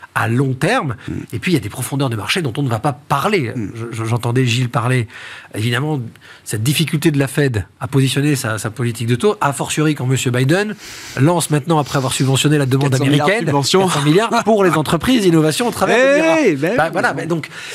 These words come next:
Speaker 1: euh, la politique des taux a plus d'influence aux États-Unis à partir du moment où vous avez un pouvoir politique qui,
Speaker 2: Ouais.
Speaker 1: très, très, de façon très forte, devient extrêmement, euh, directif.
Speaker 2: Ouais.
Speaker 1: Voilà. Bon, bah,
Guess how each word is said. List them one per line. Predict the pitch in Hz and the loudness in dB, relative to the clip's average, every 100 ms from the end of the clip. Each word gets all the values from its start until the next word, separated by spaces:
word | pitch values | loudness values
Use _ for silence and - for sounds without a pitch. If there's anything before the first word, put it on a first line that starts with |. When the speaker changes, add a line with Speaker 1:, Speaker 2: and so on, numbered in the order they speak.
| - | -4
Speaker 1:
euh, | 190 - 131 - | -2 -2 -4 0
la | 185 | 2
politique | 175 196 151 170 | 4 2 4 2
des | 160 | 4
taux | - 202 | 4 4
a | 165 | 4
plus | 175 | 2
d'influence | 165 143 170 156 | 0 4 2 4
aux | 147 | 2
États-Unis | 139 139 180 | 4 2 2
à | |
partir | 143 165 | 0 0
du | |
moment | 170 | 2
où | |
vous | 143 | 2
avez | 139 | 2
un | |
pouvoir | 131 143 127 | 0 -2 0
politique | 135 127 196 170 | 0 0 -2 -6
qui, | 151 143 | -6 -6
Speaker 2:
Ouais. | |
Speaker 1:
très, | - - 196 | -2 0 0
très, | - | 0
de | 139 135 | -2 0
façon | 139 139 | 0 0
très | - 175 | 0 0
forte, | - 196 | 2 2
devient | 143 143 180 | 2 2 0
extrêmement, | 139 - - 143 151 147 123 | -2 -2 -2 0 2 2 2
euh, | 113 101 - - - | 2 0 -4 -18 0
directif. | 123 127 - 370 - - | 2 2 2 0 0 -4
Speaker 2:
Ouais. | - | -2
Speaker 1:
Voilà. | 147 - - - | -2 -2 -12 0
Bon, | 165 - | 0 0
bah, | 151 151 | -4 -4